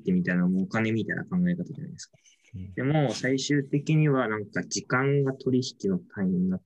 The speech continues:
Speaker 1: てもおかしくないみたいなことで、なんか老人と若い男の人が出てきて、なんか老人は、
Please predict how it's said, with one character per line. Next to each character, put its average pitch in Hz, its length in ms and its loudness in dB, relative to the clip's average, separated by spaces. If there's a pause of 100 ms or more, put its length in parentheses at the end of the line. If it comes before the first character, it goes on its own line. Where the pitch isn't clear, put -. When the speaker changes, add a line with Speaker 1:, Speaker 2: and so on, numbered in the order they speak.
(120)
Speaker 1:
て 95 80 -4
も 92 120 0
お - 20 -6
か 87 160 -8
し - 80 -6
く - 100 -8
な 90 100 2
い 82 40 -2
み 85 100 -6
た - 80 -12
い - 40 -8
な - 60 -8
こ - 240 -14
と - 60 -8
で、 - 160 -6 (880)
な - 80 -8
ん - 20 -18
か 135 100 -2
老 160 280 4
人 165 220 2
と 131 220 0
若 107 260 0
い 110 60 2
男 98 340 -4
の 101 100 2
人 98 220 -4
が 90 160 -4
出 - 140 -4
て - 120 -8
き - 120 -10
て、 - 260 -6 (1700)
な 120 80 -16
ん - 20 -14
か 101 100 -4
老 131 300 2
人 139 360 2
は、 151 380 0